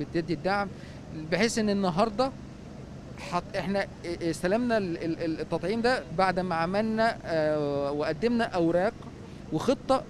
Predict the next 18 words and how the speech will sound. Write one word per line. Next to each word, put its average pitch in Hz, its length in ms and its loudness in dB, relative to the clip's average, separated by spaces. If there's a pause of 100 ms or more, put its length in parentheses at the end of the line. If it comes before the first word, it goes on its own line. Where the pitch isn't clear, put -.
(120)
قومية 196 460 6
مصرية 196 400 4
بتبين 202 400 4
إزاي 180 240 4
مصر 214 360 0
هتستخدم 185 420 0
الفاكسين، 170 520 -2
إزاي 180 160 4
هتحفظه، 175 460 0 (680)
إزاي 196 300 4
هتديه 175 440 -2
للناس، 180 540 0 (460)
آه، 156 460 4
إزاي 170 180 4
هتعمل 202 340 4
توزيع، 165 400 2
خطة 196 300 -4
التوزيع، 175 600 0